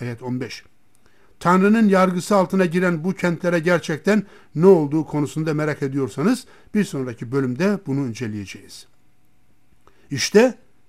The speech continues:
"Sizi koyunlar gibi kurtların içerisine gönderiyorum. Bu nedenle yılan gibi açık göz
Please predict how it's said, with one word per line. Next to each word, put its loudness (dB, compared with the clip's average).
"Sizi 0
koyunlar 4
gibi 0
kurtların 2
içerisine 0
gönderiyorum. 2
Bu 6
nedenle 4
yılan 4
gibi -2
açık -8
göz 0